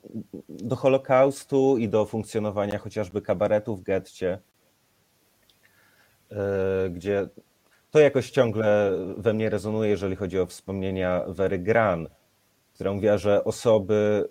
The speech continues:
po prostu potrafiły nie jeść i, mm, zrzec się tej przysłowiowej jednej bułki w ciągu dnia, żeby kupić sobie bilet do kabaretu. Bo to jest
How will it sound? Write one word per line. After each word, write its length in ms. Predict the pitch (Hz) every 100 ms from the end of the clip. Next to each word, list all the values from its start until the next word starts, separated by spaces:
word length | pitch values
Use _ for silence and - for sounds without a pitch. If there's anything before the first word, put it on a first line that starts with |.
| -
po 100 | 101
prostu 320 | 101 - 101
potrafiły 840 | 107 - 101 - 104 101 98 98 -
nie 320 | 107 107 123 120
jeść 640 | 98 92 - - - _
i, 420 | 95 92 92 90 82 - _ _ _ -
mm, 840 | - 95 92 90 90 90 90 90 76 -
zrzec 460 | 104 90 113 113 -
się 480 | - 101 98 98 80
tej 240 | 104 98
przysłowiowej 720 | 101 - - 107 101 98 104 98
jednej 300 | 92 104 95
bułki 380 | 107 98 -
w 40 | -
ciągu 340 | 104 98 101
dnia, 400 | 95 95 95 113 - _ _
żeby 240 | 98 98 107
kupić 380 | 113 110 101 -
sobie 360 | 101 92 101
bilet 320 | 87 90 90
do 100 | 85
kabaretu. 600 | 87 85 87 87 78 - - _ _ _ _ _ _ _ _ _
Bo 80 | 104
to 140 | 101 107
jest 400 | 104 - -